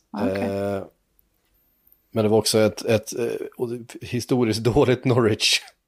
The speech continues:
Speaker 2: Eh, eh, men ja, det kanske stämmer. Men undrar
Speaker 1: Nej,
Speaker 2: om det var
Speaker 1: nej.
Speaker 2: den säs-, den, det var nog inte Premier League-säsongen i alla fall, för där gjorde han som sagt bara tolv matcher.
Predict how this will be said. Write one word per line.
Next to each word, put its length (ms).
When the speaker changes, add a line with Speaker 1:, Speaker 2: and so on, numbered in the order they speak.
Speaker 2:
Eh, 480
eh, 640
men 160
ja, 100
det 80
kanske 220
stämmer. 400
Men 100
undrar 140
Speaker 1:
Nej, 100
Speaker 2:
om 80
det 60
var 120
Speaker 1:
nej. 120
Speaker 2:
den 120
säs-, 160
den, 400
det 100
var 120
nog 120
inte 160
Premier 240
League-säsongen 480
i 20
alla 80
fall, 140
för 100
där 80
gjorde 180
han 60
som 100
sagt 180
bara 140
tolv 240
matcher. 320